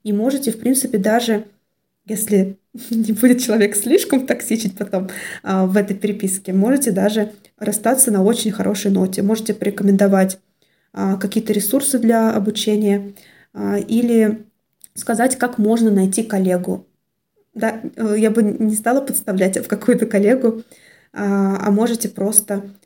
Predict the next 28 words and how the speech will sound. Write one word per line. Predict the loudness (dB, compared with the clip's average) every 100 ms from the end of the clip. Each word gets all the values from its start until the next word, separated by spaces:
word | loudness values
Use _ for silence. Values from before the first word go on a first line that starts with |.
| -10
сказать, | -2 0
что | 0 -2
вот, | 2 4 2 0 -16
в | _ -10
поиске, | -2 0 0 -6 -8 -8 -10 -12
допустим, | -10 -8 -8 -2 0 0 -4 _ -12
в | -2
запрещенной | 0 0 -2 0 2 2
соцсети | -2 -6 -4 0 -2 -2 -12
вбиваете | -4 0 2 4 4 2
преподаватель | -2 0 2 2 2
английского | 2 4 2 0 -6
и | -2
дальше | 0 0 -2 -6 -8 -20 -16
изучаете | -4 0 2 2 2 0
профиль | 0 2 2 2 -2 -2
и | -4 -2 -2 -4 -10 _
выбираете | -4 0 2 0 0
того, | 0 0 0
кто | -2 0
вам | 4 4
нужен, | 4 2 -2
допустим, | -4 -6 -6 -6
кто | -4
вам | -2 -2
подходит | -4 -4 -2 -2 -2
по | -2
вайбу. | 0 -2 -2 -4